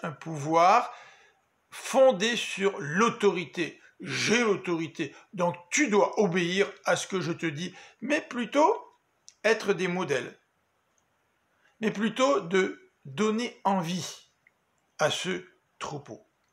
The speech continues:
Et au verset quatre, la récompense nous est décrite.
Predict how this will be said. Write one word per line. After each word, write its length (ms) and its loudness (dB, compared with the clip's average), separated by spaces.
Et 80 -4
au 80 0
verset 300 0
quatre, 200 2
la 100 0
récompense 760 0
nous 340 -4
est 40 -8
décrite. 500 -4